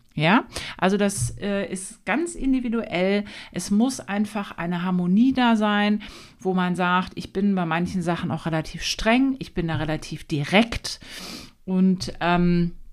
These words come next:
versuche da auch nicht nur den Kuschelkurs, aber ich habe schon sehr viel Verständnis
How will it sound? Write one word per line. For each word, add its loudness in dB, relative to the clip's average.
versuche 2
da 2
auch -4
nicht -6
nur 2
den 0
Kuschelkurs, -2
aber 2
ich -4
habe -2
schon -2
sehr 10
viel 8
Verständnis 0